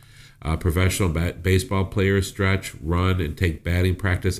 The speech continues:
hours before the first pitch. So also remember to give yourself some time to recover by scheduling rest days in your routine as well.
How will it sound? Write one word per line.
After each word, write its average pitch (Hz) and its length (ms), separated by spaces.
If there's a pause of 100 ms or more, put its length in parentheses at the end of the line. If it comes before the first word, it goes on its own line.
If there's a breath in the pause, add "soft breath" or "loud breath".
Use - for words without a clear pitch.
hours 101 420
before 85 440
the 80 100
first - 380
pitch. - 360 (480 soft breath)
So - 160
also 165 320
remember 113 360
to 87 80
give 90 200
yourself 90 420
some 80 200
time 87 500 (420 soft breath)
to 120 100
recover 127 540
by 92 180
scheduling 95 680
rest 101 400
days 73 440
in 82 180
your 82 200
routine 80 540
as 73 160
well. 69 380